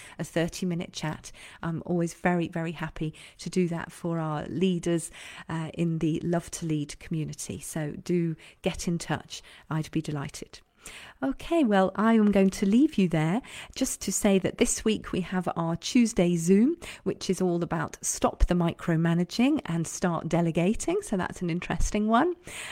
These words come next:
And, uh, and then, of course, we have the Leading with Courage masterclass that is, uh,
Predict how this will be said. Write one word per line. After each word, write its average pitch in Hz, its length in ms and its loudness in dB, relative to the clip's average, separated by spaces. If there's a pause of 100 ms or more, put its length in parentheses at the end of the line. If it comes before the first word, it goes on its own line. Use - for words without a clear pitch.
(120)
And, 233 460 4
uh, 226 180 6 (280)
and 240 200 4
then, 247 340 8
of - 140 -4
course, - 340 4
we 233 80 2
have 214 260 -2
the 202 120 4
Leading 226 460 6
with 190 200 0
Courage 214 540 0
masterclass 240 1000 2
that - 280 -2
is, 175 380 -2
uh, 180 140 2